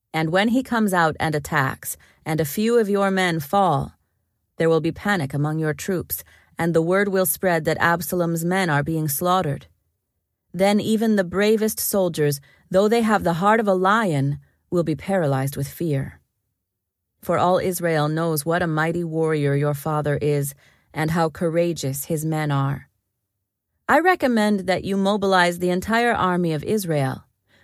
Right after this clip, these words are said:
bringing them from as far away as Dan in the north and Beersheba in the south. That way you will have an army as numerous as the sand on the seashore.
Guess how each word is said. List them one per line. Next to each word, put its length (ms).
bringing 360
them 220
from 180
as 160
far 260
away 280
as 200
Dan 340
in 100
the 80
north 500
and 200
Beersheba 640
in 140
the 80
south. 540
That 220
way 140
you 200
will 160
have 240
an 100
army 340
as 160
numerous 540
as 160
the 100
sand 440
on 120
the 100
seashore. 640